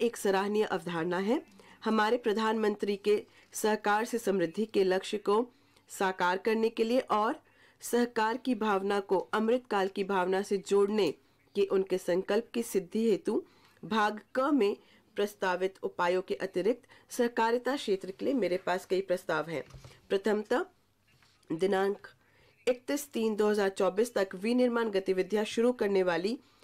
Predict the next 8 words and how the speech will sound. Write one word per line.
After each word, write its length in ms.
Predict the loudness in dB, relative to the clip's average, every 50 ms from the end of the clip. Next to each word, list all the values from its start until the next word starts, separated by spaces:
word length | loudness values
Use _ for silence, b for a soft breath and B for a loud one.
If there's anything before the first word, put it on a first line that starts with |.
| b b b b b
नई 240 | 0 2 2 2 2
सहकारी 520 | 0 0 0 0 0 0 0 0 2 2 0
समितियों 460 | 0 -2 -2 -2 -2 -2 0 0 0
को 340 | 2 2 2 2 2 B B B B B B B B _ _
पन्द्रह 320 | 0 0 0 2 0 -2 -2
प्रतिशत 560 | 0 -2 -4 -2 -2 -4 -2 -2 -2 -2 -4 -8 -18 _ -8
की 160 | -8 -8 -8 -8 _ _
कम 260 | 0 2 2 2 0